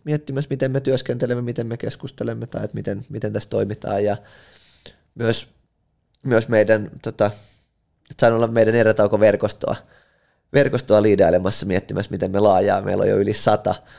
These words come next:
sata lahtelaistyöntekijää koulutettu erätaukofasilitaattoreiksi, eli me ollaan siihen, että miten rakentavaa keskustelua käydään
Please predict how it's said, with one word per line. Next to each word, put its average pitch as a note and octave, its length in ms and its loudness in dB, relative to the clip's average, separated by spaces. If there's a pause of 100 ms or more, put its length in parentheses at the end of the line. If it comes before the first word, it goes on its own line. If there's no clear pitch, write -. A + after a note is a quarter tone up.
(320)
sata A#2+ 340 0
lahtelaistyöntekijää F#2 1000 0
koulutettu - 640 -4 (260)
erätaukofasilitaattoreiksi, - 1400 -4
eli - 100 -6 (180)
me F3+ 260 -20
ollaan - 160 -6
siihen, A2 220 -8
että - 100 -16
miten - 280 -8 (440)
rakentavaa G#2 600 0
keskustelua - 680 -4
käydään - 460 -6